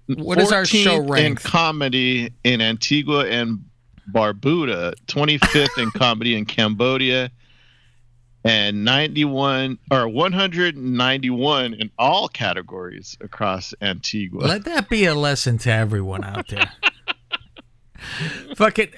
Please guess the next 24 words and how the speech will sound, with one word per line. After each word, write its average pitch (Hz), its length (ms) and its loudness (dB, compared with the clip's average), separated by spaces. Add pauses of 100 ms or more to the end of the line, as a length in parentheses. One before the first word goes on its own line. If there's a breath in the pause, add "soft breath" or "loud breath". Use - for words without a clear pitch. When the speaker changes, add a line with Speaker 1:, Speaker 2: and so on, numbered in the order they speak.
Speaker 1:
I, 208 240 -4
what 269 260 0
are 240 60 4
we, 165 120 2
the 143 120 2
David 175 360 2
Hasselhoff 196 760 0
of 165 180 -2
podcasting? 240 960 0
<laughs> - 40 -10 (2750 loud breath)
It's 165 200 0
only 220 320 2
over, 202 380 0
over 185 300 0
in 156 120 0
these 143 180 2
bumfuck. 156 600 0
It's - 200 0
not 302 220 0
even, 254 360 0 (140)
uh, 151 420 2 (100)
Barbados. 147 1040 0 (800)
Speaker 2:
No, 110 440 -2
it's - 320 -14